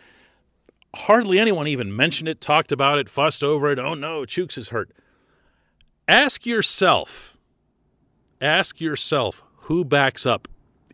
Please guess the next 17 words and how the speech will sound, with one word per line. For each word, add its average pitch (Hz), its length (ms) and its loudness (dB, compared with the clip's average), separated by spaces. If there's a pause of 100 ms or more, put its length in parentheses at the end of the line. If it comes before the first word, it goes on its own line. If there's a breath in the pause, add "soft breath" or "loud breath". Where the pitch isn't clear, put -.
(140)
either 131 360 2
tackle. - 500 -6 (1300)
The 127 220 2
answer 160 340 2
to 117 60 0
that 104 240 0
is 104 80 -4
Gerald 107 320 -2
Hawkins, 107 520 -4 (640 soft breath)
who 151 220 0
is 131 380 0 (960)
not 123 560 0 (180)
anyone's 123 600 0
answer 104 500 -6 (500)
at 101 220 -4
either 98 300 -6
tackle. - 440 -8